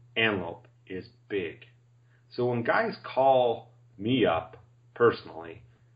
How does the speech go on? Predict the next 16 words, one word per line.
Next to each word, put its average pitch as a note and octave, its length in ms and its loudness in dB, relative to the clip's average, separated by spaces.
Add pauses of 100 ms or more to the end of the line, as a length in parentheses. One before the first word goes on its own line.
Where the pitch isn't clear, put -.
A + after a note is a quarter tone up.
(260)
and, G2 400 -4 (120)
and, A2+ 140 -6
and G2+ 440 0
Lee G#2+ 240 -2
too, A2+ 240 2 (920)
I G#2 60 -10
mean, G2 240 -2
I F2+ 120 -4
talk G#2+ 320 4
about G#2 220 2
this E2+ 200 -8
with G#2 140 -6
Eli A2 300 4
Grimmett G2 360 0
as F2 160 -8
well. - 380 -12